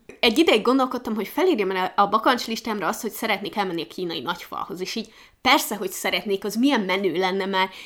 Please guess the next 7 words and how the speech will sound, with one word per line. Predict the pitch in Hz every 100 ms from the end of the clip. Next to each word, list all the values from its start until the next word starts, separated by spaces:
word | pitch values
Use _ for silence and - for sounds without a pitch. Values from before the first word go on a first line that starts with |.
| -
és | 226
akkor | 226 262
így | 233 220
valójában | 240 339 339 226 196 185 196 190
belegondolva, | 185 180 180 202 220 240 262 254 254
hogy, | 254 220 196 - - -
hogy | 208 196